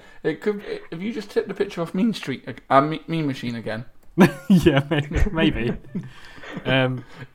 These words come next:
Speaker 1: Oh, look, there's Danny Dyer.
Speaker 2: Yeah. <laughs> So yeah, that's the,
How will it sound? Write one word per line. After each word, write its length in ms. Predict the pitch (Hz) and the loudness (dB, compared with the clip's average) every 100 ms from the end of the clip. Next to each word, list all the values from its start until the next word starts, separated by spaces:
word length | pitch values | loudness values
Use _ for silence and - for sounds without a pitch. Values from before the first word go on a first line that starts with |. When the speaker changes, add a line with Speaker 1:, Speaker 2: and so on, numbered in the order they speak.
| - - - | -14 -10 -2
Speaker 1:
Oh, 80 | 160 | 0
look, 220 | 165 156 | 2 2
there's 140 | 131 | 0
Danny 240 | 135 135 143 | 0 -2 0
Dyer. 360 | 147 139 120 - - - - - | 0 0 -4 -10 -16 -20 -20 -6
Speaker 2:
Yeah. 220 | 139 151 139 - - - - - - | 4 4 4 -2 -18 -20 -20 -20 -8
<laughs> 80 | 180 - - - - - - - - - - - - - - - | -8 -6 -10 -10 -12 -14 -16 -16 -18 -18 -20 -20 -20 -20 -20 -6
So 140 | - | 0
yeah, 280 | 135 110 101 113 | 2 2 0 -6
that's 200 | 120 - | -10 -8
the, 160 | 117 | -10